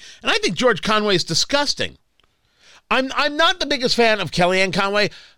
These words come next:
I, do you remember? Oh, God. I had her on the show once, and I asked her a question. She went on such the attack on me. I'm like, "I'm not attacking you." And she was like, "You know what you said."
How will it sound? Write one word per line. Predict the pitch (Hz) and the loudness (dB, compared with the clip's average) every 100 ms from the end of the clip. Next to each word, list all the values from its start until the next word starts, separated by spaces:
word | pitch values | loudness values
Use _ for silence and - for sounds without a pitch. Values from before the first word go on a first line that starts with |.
| - | -18
I, | - - | -16 -14
do | - | -4
you | 190 233 | -2 -2
remember? | 240 202 190 185 175 | -2 -4 -4 -8 -10
Oh, | - 147 131 | -14 -16 -12
God. | 156 151 156 | -10 -8 -8
I | 135 185 | -4 -2
had | 233 | 0
her | 214 | 0
on | 170 | 0
the | 151 | -2
show | - 175 165 | -4 0 0
once, | 139 123 135 180 - - - _ _ _ _ _ | -2 -4 -6 -8 -12 -14 -18 _ _ _ _ _
and | 160 | -2
I | 170 214 | 2 2
asked | 277 240 - | 2 0 2
her | 233 | 0
a | |
question. | 190 202 196 - 202 196 | 2 0 0 0 -4 -2
She | - 233 | -2 -2
went | 254 277 | -2 0
on | 262 208 | 0 0
such | - 220 - | 0 -2 -2
the | 214 | -4
attack | 196 - 202 196 | -2 -2 -2 -2
on | 196 185 | -2 -2
me. | 180 185 180 156 - _ | 0 -2 -2 -8 -20 _
I'm | 214 | 0
like, | 254 - | 0 2
"I'm | 220 277 320 | 0 0 2
not | 330 311 | 2 2
attacking | - 277 277 247 277 | 0 -2 -2 -4 -4
you." | 190 165 | 0 0
And | 175 - - | 0 -4 -6
she | - | -6
was | 247 | -2
like, | 226 - | -2 -2
"You | 262 | -2
know | 277 | 0
what | 208 | 0
you | 143 | -2
said." | - 113 98 | -2 -2 -4